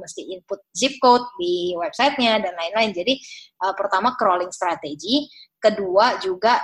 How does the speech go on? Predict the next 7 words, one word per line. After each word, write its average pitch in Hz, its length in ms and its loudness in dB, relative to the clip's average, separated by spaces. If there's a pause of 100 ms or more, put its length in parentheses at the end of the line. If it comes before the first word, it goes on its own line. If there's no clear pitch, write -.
(280)
extraction - 580 -2
strategy. 190 720 -2
Begitu 190 400 -4
nyampe 226 640 0
di 180 420 -2
list - 640 -2
of 214 100 4